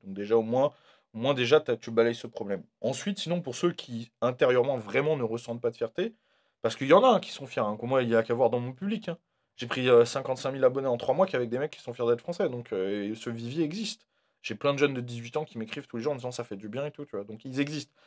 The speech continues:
Pas parce qu'on les entend pas, euh, que ces gens-là n'existent pas. Mais, euh, c'est le storytelling, en fait. En fait, il y a des gens, ils sont pas fiers d'être français parce qu'ils savent pas ce que c'est que d'être français.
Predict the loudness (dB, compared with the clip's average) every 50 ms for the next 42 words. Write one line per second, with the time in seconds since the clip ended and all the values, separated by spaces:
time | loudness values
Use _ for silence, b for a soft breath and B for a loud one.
0 | b b _ 6 6 6 6 4 0 -2 0 0 0 0 -2 -4 -4 2 6 6
1 | 6 8 6 4 4 2 0 -2 -4 -6 _ -12 -12 -10 -8 -8 -6 -4 -4 -6
2 | -8 -14 -12 -12 -10 -8 -8 -10 -10 _ _ _ _ _ _ _ _ _ _ _
3 | _ _ _ _ _ _ -4 0 4 8 10 10 12 10 10 10 8 8 8 6
4 | 6 6 6 4 2 -2 _ _ _ _ _ _ _ _ _ _ _ _ _ _
5 | _ _ _ _ _ _ _ _ _ _ _ _ _ _ _ _ _ -10 -8 -8
6 | -8 -8 -4 -4 -4 -4 -4 -6 -10 -12 -10 -10 -10 -12 -12 -12 -16 -20 -20 _
7 | _ _ _ _ _ _ _ _ _ _ _ _ _ _ _ _ _ _ 4 4
8 | 4 4 4 0 0 0 0 0 -2 -4 -4 -8 -4 -2 -2 0 2 0 0 0
9 | -2 -4 -8 -14 -6 -6 -6 -2 -2 -2 -2 -2 -4 -6 -6 -4 -6 -6 -4 -4
10 | -4 -6 -6 -8 -12 -12 -10 -10 -10 -12 -12 -16 -20 -20 -20 -20